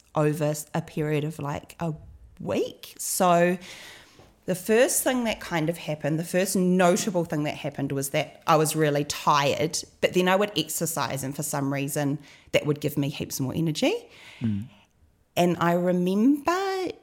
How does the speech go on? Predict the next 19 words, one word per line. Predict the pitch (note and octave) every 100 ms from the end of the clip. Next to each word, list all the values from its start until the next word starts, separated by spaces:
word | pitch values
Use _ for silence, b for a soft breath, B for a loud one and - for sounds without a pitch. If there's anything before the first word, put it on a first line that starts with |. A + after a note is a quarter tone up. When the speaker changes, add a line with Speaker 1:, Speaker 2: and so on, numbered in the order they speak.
| _ _ _ _ _ _
Speaker 1:
I | F3
went | D#3+ F3 -
to | - D4
the | D#4+
Auckland | G3+ - F#3 F3
Zoo | - D3+
one | E2+ -
day | - - - C4+ C4+ _ _
<laughs> | _ -
and | G3 A3 F#3 A#3 G#3+ A3 - - D#4+ B B B B B B _ _
I | F3 F3+
was | F#3 B3 F#3 G#3
<laughs> |
walking | G#3+ C#4+ G4 F4
around | C4+ G3 D#3 D#3
and | F3
we | F3
were, | D#3+
I, | E3